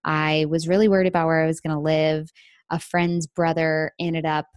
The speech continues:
I ran into him at a wedding and he said, "You know, you should move to L A." And I was like, "Funny you say that. I'm, I'm highly considering it." And he's like, "Well, my roommate's moving out in December, so we'll have a place open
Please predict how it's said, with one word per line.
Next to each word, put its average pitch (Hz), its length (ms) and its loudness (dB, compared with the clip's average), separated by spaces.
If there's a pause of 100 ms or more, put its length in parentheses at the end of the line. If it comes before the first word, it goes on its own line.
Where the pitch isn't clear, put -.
(120)
I 165 140 -2
ran 165 220 -2
into 160 260 -2
him 160 100 -2
at 156 80 -2
a 156 60 0
wedding 202 600 2
and 151 280 -4
he 170 140 -4
said, 170 220 -6
"You 240 100 0
know, 285 140 6
you 294 200 6
should 277 220 0
move 220 200 4
to 226 60 -4
L 247 200 0
A." 277 160 4
And 175 100 0
I - 20 -2
was 160 120 -6
like, - 120 -12
"Funny 277 300 4
you 269 80 6
say 285 220 0
that. 190 120 2
I'm, 151 200 0
I'm 175 140 -2
highly 214 340 0
considering 170 580 -4
it." 120 60 -8
And - 100 -8
he's 156 140 -6
like, 156 120 -8
"Well, 190 320 2 (400)
my 190 100 2
roommate's 247 460 4
moving 214 300 2
out 226 240 2
in 196 220 0
December, 180 560 0
so 170 160 -4
we'll 170 100 -2
have 180 180 -4
a 175 60 -2
place 190 380 -4
open 156 560 -4